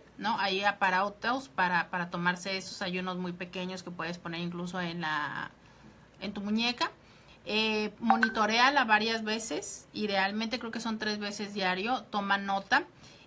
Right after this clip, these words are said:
y, eh, para que verifique si es que trae la presión alta o no. Muchas veces, eh, por eso es, sobre todo si son punzadas muy, muy fuertes, ¿no?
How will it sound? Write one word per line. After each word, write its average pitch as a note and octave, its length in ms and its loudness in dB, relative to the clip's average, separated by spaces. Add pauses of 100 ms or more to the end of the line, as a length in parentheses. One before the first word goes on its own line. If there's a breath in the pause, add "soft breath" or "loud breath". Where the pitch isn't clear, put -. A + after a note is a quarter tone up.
(100)
y, B3+ 480 0
eh, G3+ 360 0
para G3+ 200 4
que G3+ 120 -4
verifique G3+ 420 -4
si A#3+ 160 -2
es G3+ 140 -4
que A3 80 -8
trae G#3 200 -2
la G#3 140 -2
presión F#3 320 -4
alta F3+ 280 0
o F#3+ 40 0
no. G#3+ 320 -2 (160)
Muchas A3+ 540 0
veces, A#3+ 640 -4 (100)
eh, F#3+ 420 -2
por F#3+ 140 -4
eso F3+ 280 -2
es, F#3+ 160 -2
sobre F3+ 200 -4
todo G3 160 -4
si G#3 80 -8
son F#3 220 -4
punzadas G3 560 0
muy, G3+ 180 -8
muy G3 180 -6
fuertes, F3 460 -4
¿no? B3+ 180 -4